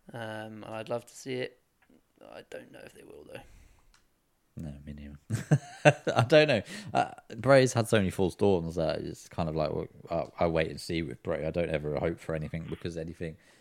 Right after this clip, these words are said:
Speaker 2: just having him there is better than, you know, what I have at the minute. So, um, moving on from that then. So, what we should probably spend some time talking about is the fact that there is a pay-per-view this Sunday.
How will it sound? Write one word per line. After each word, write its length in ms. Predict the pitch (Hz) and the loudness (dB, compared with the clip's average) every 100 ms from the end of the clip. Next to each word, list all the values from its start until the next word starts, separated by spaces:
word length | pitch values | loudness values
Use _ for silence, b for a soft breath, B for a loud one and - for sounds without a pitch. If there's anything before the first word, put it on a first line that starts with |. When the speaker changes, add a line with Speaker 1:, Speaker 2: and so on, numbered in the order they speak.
| b - | b -12
Speaker 2:
just 160 | 98 | 0
having 320 | 110 92 82 | 2 4 2
him 180 | 78 80 | -2 -2
there 240 | 80 78 78 | 0 0 0
is 120 | 76 | -4
better 260 | 82 80 76 | -6 -6 -6
than, 260 | 76 76 82 | -10 -10 -10
you 120 | 76 | -8
know, 100 | 76 | -6
what 160 | 78 | -4
I 40 | 71 | -4
have 160 | 76 76 | -2 -4
at 60 | |
the 60 | 76 | -4
minute. 300 | 78 78 - | -4 -4 -4
So, 220 | 80 76 - b b b b b | -2 -2 -4 b b b b b
um, 640 | 90 92 95 92 92 90 - _ _ _ _ _ _ _ _ _ _ _ _ _ _ - | 4 6 6 4 2 -4 -8 _ _ _ _ _ _ _ _ _ _ _ _ _ _ 6
moving 220 | 117 110 | 8 8
on 160 | 107 101 | 6 2
from 160 | 107 | 2
that 160 | 92 87 | 2 2
then. 220 | 82 76 | 0 0
So, 200 | 110 92 - - b b b _ _ _ _ _ _ | 4 4 2 -10 b b b _ _ _ _ _ _
what 260 | 165 131 151 | -2 2 6
we 80 | 143 | 6
should 220 | - 139 - _ - | 4 0 -2 _ 2
probably 320 | 196 339 269 - _ - | 4 6 4 -2 _ -20
spend 300 | - 113 165 | -6 -4 -4
some 120 | 117 | -4
time 180 | 101 82 | -4 0
talking 260 | 92 123 80 | 0 -2 -6
about 320 | 67 50 - _ _ _ _ - | -8 -12 -14 _ _ _ _ -10
is 160 | 98 | -8
the 60 | 98 | -4
fact 180 | 110 104 | -2 -2
that 80 | |
there 120 | 104 170 | -2 -2
is 80 | 226 | 0
a 20 | |
pay-per-view 460 | 120 113 76 76 | 2 2 0 -8
this 140 | - - | -8 -8
Sunday. 320 | 85 - | -8 -6